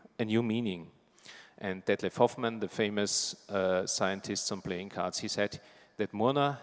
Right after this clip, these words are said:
had the brilliant idea to combine the medieval tradition of mnemo-, mnemonic images with the tradition of playing cards. Nevertheless, there are significant differences in the design of the two card games. Let me, however,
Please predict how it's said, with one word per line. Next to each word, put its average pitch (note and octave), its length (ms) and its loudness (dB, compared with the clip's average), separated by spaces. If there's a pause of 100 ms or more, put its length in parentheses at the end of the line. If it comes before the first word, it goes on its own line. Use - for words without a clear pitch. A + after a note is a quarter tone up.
(100)
had G#2+ 140 -4
the G2+ 100 -2
brilliant D#3 540 2
idea A2 460 8 (420)
to - 100 -10
combine A2+ 760 2 (140)
the G2+ 80 -4
medieval C3+ 440 -2
tradition A2 600 -2 (120)
of - 180 -8
mnemo-, G2 420 -4
mnemonic F#2+ 580 2
images C3+ 600 0 (380)
with A2+ 160 0
the G2 100 0
tradition G#2 500 2
of - 160 -6
playing D#2+ 300 -8
cards. - 480 -6 (680)
Nevertheless, G2+ 1120 4
there B2 260 2
are C3 80 0
significant A#2 840 0
differences A2 640 0
in - 120 -8
the F#2+ 100 -4
design G2+ 500 0
of A2 140 -2
the A#2+ 80 -2
two - 160 -4
card G#2 400 -4
games. D#2+ 420 -6 (460)
Let G#2 160 0
me, A2+ 80 -2
however, F#2+ 560 2